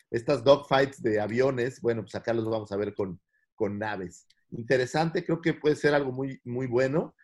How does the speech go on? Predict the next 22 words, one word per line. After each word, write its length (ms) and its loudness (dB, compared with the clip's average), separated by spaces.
y 240 -6
creo 320 0
que 160 2
es, 400 -10
eh, 880 -6
lo, 220 -2
lo 200 2
que 120 2
va 80 4
a 80 -6
tener 260 2
más 320 -2
importante 540 -2
esta 200 -4
cinta, 340 -2
bueno, 300 -2
pues 180 -6
que 80 -2
es 140 -4
la 140 0
primera 380 -2
cinta 580 -6